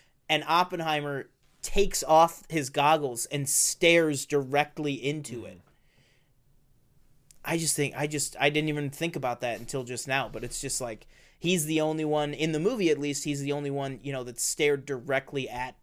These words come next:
Speaker 1: you know, th-, their own
Speaker 2: Mm.
Speaker 1: creation kind of thing. But that Trinity test, i-, and then again, the music all throughout that, because when I say, "Oh, the movie's then silent," you know, there's still, the music is still playing, but then just the, the absolute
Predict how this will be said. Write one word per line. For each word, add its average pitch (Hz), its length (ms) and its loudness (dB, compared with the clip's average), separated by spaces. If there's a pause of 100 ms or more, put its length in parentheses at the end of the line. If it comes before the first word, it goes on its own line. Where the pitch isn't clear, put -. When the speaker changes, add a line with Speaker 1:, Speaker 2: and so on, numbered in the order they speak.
Speaker 1:
you 127 140 -6
know, 110 240 -8 (120)
th-, 120 180 -12
their 120 220 -4
own 127 120 -6
Speaker 2:
Mm. - 40 -12
Speaker 1:
creation 117 560 -6
kind - 220 -8
of 120 80 -14
thing. 113 240 -14 (540)
But 143 140 0
that 160 160 6
Trinity 139 340 -2
test, 120 400 -6
i-, 139 160 -2
and 170 120 2
then 170 120 2
again, 143 400 0 (280)
the 143 140 -2
music 143 520 0
all 135 200 -2
throughout 131 540 -2
that, 92 360 -10 (460)
because 131 380 0
when 135 180 0
I 131 80 2
say, 135 380 2
"Oh, 135 180 2
the 117 100 -8
movie's 120 340 -6
then 113 180 -14
silent," 120 640 -4
you 127 60 -8
know, 110 140 -10
there's 110 220 -10
still, 113 380 -6 (120)
the 127 80 -6
music 143 460 0
is 120 120 -4
still 117 200 -6
playing, 110 400 -10 (120)
but 143 160 -2
then 143 220 0
just 127 240 -6
the, 107 260 -14
the 123 140 -6
absolute 151 460 0